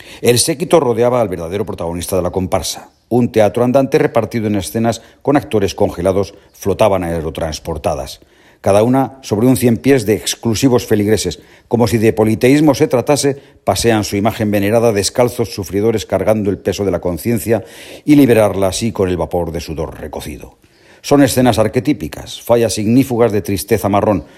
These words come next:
sufrimiento engalanado, madera seca tallada con sedas y bordados. Y entonces fue cuando reconocí la escena. Era tan común como un encuentro de portal. Por delante el vecino apóstol, el listo que eterniza las reuniones.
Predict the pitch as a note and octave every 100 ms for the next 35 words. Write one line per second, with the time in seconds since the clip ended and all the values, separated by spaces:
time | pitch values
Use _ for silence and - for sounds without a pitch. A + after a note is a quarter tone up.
0 | - - A#2 G2+ A2+ A2+ G2 G#2 G#2 G2
1 | G#2 F2+ D2 - _ F#2 G2 A2+ A2 -
2 | A#2 G#2+ G2 G2+ F#2+ F#2 E2 - F#2 E2
3 | - C#2+ C#2 C#2+ C2 - - - - -
4 | - C#3 C#3+ F#3+ G3 G3 F#3+ - C#3 C#3
5 | B2+ G#2+ G2 E2+ E2+ E2 - G#2 G#2 -
6 | G2+ D#2 C2+ - _ _ _ _ _ _
7 | _ - - B2 C3+ C3+ C3 C3+ E3 E3
8 | - - _ _ _ - A#2 C3+ C3+ A#2+
9 | G2 G#2 G2 G2+ D#2 F#2 E2 C#2+ C2+ _
10 | _ - - A#2 A#2 C#3 E3+ F3+ C3+ A2+
11 | A#2 - D#2 - C2+ B1 _ G2+ G#2 C3+
12 | - G2+ E2 E2 E2+ F2 F2 E2+ D2+ D#2+
13 | D#2 C#2 C2+ -